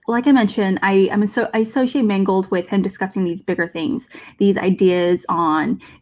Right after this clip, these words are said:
grieving, on, uh, what it, um, what it means to be alive,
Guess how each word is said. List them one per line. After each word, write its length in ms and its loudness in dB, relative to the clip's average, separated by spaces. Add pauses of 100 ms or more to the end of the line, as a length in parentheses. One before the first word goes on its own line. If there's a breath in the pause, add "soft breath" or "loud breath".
grieving, 800 2
on, 320 -2
uh, 100 -2
what 240 -2
it, 300 -12
um, 460 -6
what 320 0
it 100 -2
means 320 2
to 80 -8
be 100 -2
alive, 880 2